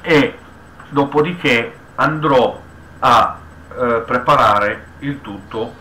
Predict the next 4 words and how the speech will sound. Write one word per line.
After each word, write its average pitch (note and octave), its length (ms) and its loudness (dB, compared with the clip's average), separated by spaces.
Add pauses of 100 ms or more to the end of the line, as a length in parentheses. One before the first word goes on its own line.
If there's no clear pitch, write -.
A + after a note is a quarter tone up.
(140)
su A2+ 180 -14 (960)
un'altra G2+ 760 -4 (220)
mappa. G2 540 -4 (760)
Eh, A#2 1120 2